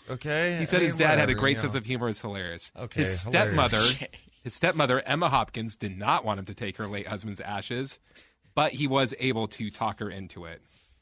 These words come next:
Speaker 2: Unfortunately, Emma was right to worry. Blade did go to the pier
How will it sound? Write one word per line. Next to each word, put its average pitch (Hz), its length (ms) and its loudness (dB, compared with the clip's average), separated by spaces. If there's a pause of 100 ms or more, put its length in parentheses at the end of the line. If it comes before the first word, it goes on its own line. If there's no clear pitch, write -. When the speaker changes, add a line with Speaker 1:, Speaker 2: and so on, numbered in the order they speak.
(340)
Speaker 2:
Unfortunately, 151 920 -2
Emma 127 260 0
was 110 220 -2
right 104 260 -2
to 104 100 -10
worry. 82 480 -10 (500)
Blade 113 260 -2
did 135 200 0
go 170 80 4
to 170 60 4
the 151 100 2
pier 120 480 0